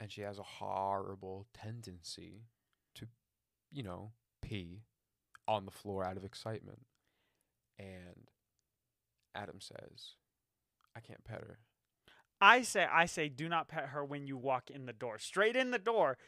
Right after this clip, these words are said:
Speaker 2: you cannot, like, you can't just
Speaker 1: And I
Speaker 2: kneel
Speaker 1: don't.
Speaker 2: down and be like, "Oh, hey, what's
Speaker 1: But
Speaker 2: up, puppy?" 'Cause she starts peeing. You don't have to clean it
Speaker 1: Almost
Speaker 2: up.
Speaker 1: every time, my
Speaker 2: I have to clean it up.
Speaker 1: my, my, my female companion was over just the other night, and we were just standing in the kitchen.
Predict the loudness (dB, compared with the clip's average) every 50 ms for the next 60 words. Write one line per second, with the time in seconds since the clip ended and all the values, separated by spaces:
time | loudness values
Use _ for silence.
0 | -20 -12 -6 -4 -4 0 0 0 0 2 4 4 4 2 4 4 2 2 2 0
1 | -8 -20 -14 _ -8 -4 0 0 0 2 0 -2 -2 0 2 6 6 6 6 8
2 | 6 6 6 6 4 2 2 6 8 8 8 8 6 0 -10 4 10 12 12 12
3 | 12 12 12 12 12 12 10 10 6 0 2 4 4 6 10 10 10 10 10 8
4 | 6 6 6 4 2 -2 -2 0 -2 -2 2 2 2 2 2 4 6 8 6 6
5 | 4 0 -2 0 2 2 2 0 -2 -6 -14 -20 -12 -6 0 4 6 8 10 12
6 | 12 12 12 12 10 10 10 8 2 -4 -2 -2 0 4 4 6 8 10 10 10
7 | 10 10 8 6 6 4 0 2 2 2 2 2 0 -2 0 2 2 2 2 -2
8 | -8 -10 4 12 12 12 12 12 12 10 6 2 -2 -4 -4 -4 -4 -4 -4 -4
9 | -6 -8 -10 -14 -16 -8 -2 0 2 2 2 0 -2 -2 -2 -2 -2 -2 -6 -6
10 | -6 -4 -2 -2 -4 -6 -8 -8 -6 -4 -6 -6 -6 -10 -12 -8 -8 -6 -6 -8
11 | -8 -10 -12 -14 -18 _ _ _ _ _ _ _ _ _ _ _ _ -8 -6 -2
12 | -2 -2 -2 -2 -4 -8 -10 -12 -16 _ _ _ _ _ _ _ -16 -14 -12 -8
13 | -8 -8 -6 -6 -6 -6 -6 -8 -10 -12 _ _ _ _ _ _ _ _ _ _
14 | _ _ -16 -14 -14 -12 -12 -14 -16 -16 -16 -14 -16 -16 -16 -16 -16 -18 -20 -20
15 | -20 _ -20 -20 -20 -20 -20